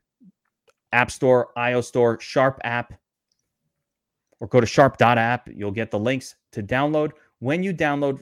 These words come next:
the first one thousand registered users, you, there, it's a free app right now. Everything's free, including John's Sharp Academy training course, which is unbelievable stuff. John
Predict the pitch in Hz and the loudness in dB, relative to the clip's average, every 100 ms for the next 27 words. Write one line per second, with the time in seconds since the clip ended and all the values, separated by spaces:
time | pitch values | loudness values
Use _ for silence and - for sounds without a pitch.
0 | _ 113 101 - 139 - 139 131 131 123 | _ -10 -6 -4 -4 -4 -6 -6 -6 -4
1 | 120 123 120 _ _ - 120 135 139 - | -4 -6 -10 _ _ -6 -4 -2 -6 -4
2 | 123 120 - 123 156 151 151 143 135 _ | -4 -4 -12 -4 0 0 0 -4 -6 _
3 | _ 104 113 95 117 - _ 135 143 135 | _ -8 -6 -2 -4 -6 _ -4 -2 -4
4 | - 151 131 151 156 151 151 139 165 165 | -2 0 0 0 0 0 0 -2 -4 -6
5 | _ _ 135 143 131 123 - 156 120 - | _ _ 0 0 -2 -4 -2 -2 -4 -4
6 | 143 131 117 - 120 131 135 - _ _ | -4 -4 -6 -4 -2 -2 -4 -8 _ _
7 | _ _ _ _ - 143 135 127 139 131 | _ _ _ _ -2 -2 0 -4 -4 -2
8 | 127 110 - 127 143 131 - 143 147 131 | -4 -6 -4 -4 -4 -8 -4 -4 -4 -6
9 | 117 - 110 110 _ 127 135 135 - 127 | -6 -4 -6 -6 _ -4 -2 -6 -6 -4
10 | 123 131 131 120 110 - 135 135 - _ | -2 -2 -2 -4 -6 -4 -2 0 -2 _
11 | _ _ 123 117 139 160 170 | _ _ -8 -2 0 0 -2